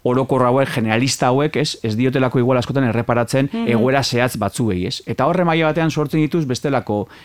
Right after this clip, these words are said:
Speaker 1: eh, errealitate batzuek, eta iruditzen zaigu hor borondatea eta benetan harrera herria izan
Speaker 2: Mhm.
Speaker 1: bagaran, eta benetan Palestinen ondoan dagoen herri bat bagara,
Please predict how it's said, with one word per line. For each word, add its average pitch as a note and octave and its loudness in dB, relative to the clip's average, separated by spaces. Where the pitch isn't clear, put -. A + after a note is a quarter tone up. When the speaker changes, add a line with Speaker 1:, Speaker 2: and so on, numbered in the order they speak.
Speaker 1:
eh, G#2+ 0
errealitate A#2 0
batzuek, C#3+ -2
eta A2+ -2
iruditzen B2 0
zaigu C#3+ 0
hor C#3+ 0
borondatea C3+ 0
eta G#2+ -6
benetan C3 -2
harrera B2+ 0
herria B2+ 0
izan C#3+ 0
Speaker 2:
Mhm. B2+ -2
Speaker 1:
bagaran, B2+ 2
eta A2+ -2
benetan A#2+ 0
Palestinen B2 0
ondoan B2+ 2
dagoen A#2 0
herri B2 -2
bat B2+ 0
bagara, C3+ 0